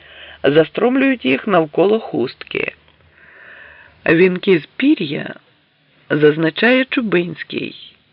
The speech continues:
без зазначення місцевостей.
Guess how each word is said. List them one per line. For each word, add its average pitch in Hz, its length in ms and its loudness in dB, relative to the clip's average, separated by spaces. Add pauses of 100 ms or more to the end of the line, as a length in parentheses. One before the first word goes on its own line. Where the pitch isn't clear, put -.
(140)
без 151 440 0
зазначення 165 800 -2
місцевостей. - 840 -8